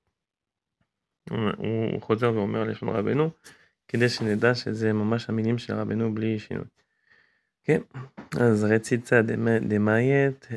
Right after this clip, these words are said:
אפרוח שמת בתוך הקליפתו. רציצה זה אפרוח, זה בחינת צדיק, בחינת יבחר בימיו צדיק, ששאלו אותו הצדיק שממית את עצמו,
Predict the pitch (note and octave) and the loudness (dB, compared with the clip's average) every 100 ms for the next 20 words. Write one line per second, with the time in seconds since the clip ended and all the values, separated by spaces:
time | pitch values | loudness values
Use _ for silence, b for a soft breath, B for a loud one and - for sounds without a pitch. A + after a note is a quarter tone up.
0 | - A2 - A2 A#2 A2+ - G#2 A2 A#2+ | -6 -6 -2 0 0 -2 -6 -4 -2 0
1 | B2 B2 - A2+ A2 G#2+ A#2 A2+ A2 - | -2 -4 -6 -4 -4 -4 -6 -8 -10 -10
2 | A2 A2 G#2 - - b b b b _ | -6 -6 -6 -12 -18 b b b b _
3 | B2+ B2+ - A#2 A#2 A2+ A#2 A#2 - A2 | -4 -4 -4 0 2 4 2 -2 -2 -2
4 | A2 - A2+ A#2+ B2 A#2 A#2 A#2 A2+ A#2 | -2 -2 -4 -4 -4 -4 -2 -2 -4 -6
5 | A2+ B2+ B2+ - A2+ - A2+ A#2 - _ | -2 -4 -4 -10 -8 -6 -6 -6 -12 _
6 | _ _ _ _ - A#2 - B2+ B2 A#2 | _ _ _ _ -10 -10 -2 0 2 2
7 | A2 A2+ A2+ - G#2+ G#2+ C3+ C#3 - A2+ | 2 0 -2 -4 -6 -2 -2 -2 -6 -8
8 | G#2+ - G#2 A2 A#2+ A2 - C3 A#2+ A#2 | -8 -8 -6 -2 -2 -4 -2 -2 -2 -4
9 | - A2+ C#3 C#3 - - A2 A2 A#2+ B2 | -8 -6 -4 -6 -10 -8 -6 -4 -6 -6
10 | A#2 G#2 - G#2+ C3+ | -8 -10 -8 -8 -8